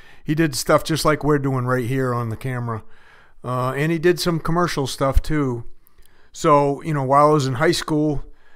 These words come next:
I decided I'd, I'd go to work for him. So I worked all summers. I worked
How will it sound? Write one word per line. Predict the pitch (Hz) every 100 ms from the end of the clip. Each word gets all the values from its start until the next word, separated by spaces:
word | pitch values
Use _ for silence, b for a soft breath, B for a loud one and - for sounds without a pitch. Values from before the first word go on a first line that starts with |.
| b b
I | 131
decided | 139 135 156 143 147 143
I'd, | 143 139 139 -
I'd | 127 135
go | 143 143
to |
work | 139 143 160
for | - 127
him. | 123
So | 113 135
I |
worked | 131 151 -
all | 143 143
summers. | 135 160 156 156 156 147
I | 135 127
worked | 131 131 127